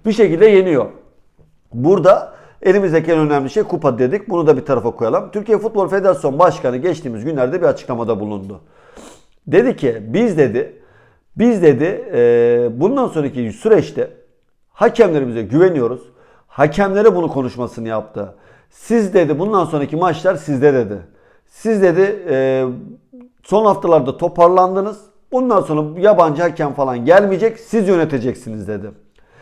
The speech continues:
Tabii, e, bunun üzerine de Beşiktaş bir mektup yolladı. "Zar-, bir haber alamıyoruz," dedi. Bir baskı yapıldı Türkiye Futbol Federasyonu. Beşiktaş diyor ki, "Ben Fenerbahçe maçını," diyor,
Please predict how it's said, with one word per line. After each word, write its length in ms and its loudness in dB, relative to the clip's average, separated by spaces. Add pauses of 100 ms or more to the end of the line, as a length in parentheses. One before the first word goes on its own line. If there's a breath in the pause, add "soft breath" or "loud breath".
(220 soft breath)
Tabii, 460 4
e, 280 4 (120)
bunun 200 2
üzerine 380 2
de 160 2
Beşiktaş 520 0
bir 280 -2
mektup 420 -4
yolladı. 600 -2
"Zar-, 480 2
bir 340 -2
haber 320 4
alamıyoruz," 520 4
dedi. 140 0
Bir 120 -4
baskı 340 0
yapıldı 380 0
Türkiye 280 -6
Futbol 260 -6
Federasyonu. 500 -6
Beşiktaş 380 0
diyor 120 -6
ki, 120 -4
"Ben 160 -4
Fenerbahçe 500 -4
maçını," 440 -10
diyor, 200 -6